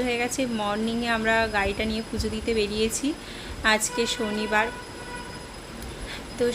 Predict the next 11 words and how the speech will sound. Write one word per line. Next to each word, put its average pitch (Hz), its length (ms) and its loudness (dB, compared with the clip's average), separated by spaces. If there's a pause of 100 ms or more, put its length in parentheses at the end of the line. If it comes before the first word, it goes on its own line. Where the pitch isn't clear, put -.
শনিবার 247 340 2 (120)
পুজো, 240 300 2 (140)
আহ, 220 500 2 (140)
পুজো 247 300 2
দেবো 240 160 6 (120)
বলে 247 160 6 (280)
বেরিয়েছি, 220 400 4 (200)
বের 220 120 8 (100)
করেছে 220 260 4 (100)
গাড়িটা 196 320 2 (540)
ও। - 20 2